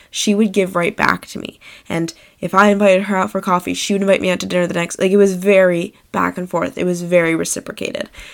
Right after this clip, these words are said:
And this can go for a romantic relationship. If you plan the date and you feel like you're always planning dates and always being very lovey-lovey, and the other person isn't,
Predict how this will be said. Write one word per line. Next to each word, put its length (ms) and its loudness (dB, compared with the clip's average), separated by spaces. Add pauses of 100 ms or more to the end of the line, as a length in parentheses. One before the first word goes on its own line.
(280)
And 200 0
this 120 -2
can 140 -8
go 120 4
for 160 0
a 40 2
romantic 400 -4
relationship. 600 -4
If 120 -12
you 140 -2
plan 320 -2
the 60 0
date 220 2
and 100 -2
you 60 -6
feel 180 -2
like 100 -2
you're 160 -4
always 280 2
planning 360 -4
dates 420 0 (500)
and 240 -6
always 340 2
being 240 -2
very 260 0
lovey-lovey, 720 -2 (1160)
and 100 -2
the 80 -2
other 80 -2
person 260 -4
isn't, 460 2